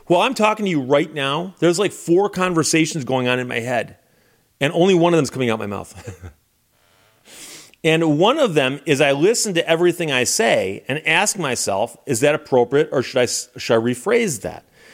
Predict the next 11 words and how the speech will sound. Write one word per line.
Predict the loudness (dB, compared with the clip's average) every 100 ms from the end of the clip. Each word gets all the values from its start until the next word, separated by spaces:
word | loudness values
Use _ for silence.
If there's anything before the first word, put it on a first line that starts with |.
| -20 -4
And | -2
occasionally | -2 -2 -2 0 2
you'll | 2 2
see | -2 -6
edits | -2 0 0 -4 -8 _ -2
where | 0
I've | 2 -2 -2
decided | -2 2 2 0 -2
to |
rephrase | -2 -4 -2 0 0 0
something. | -2 -4 -4 -10 -14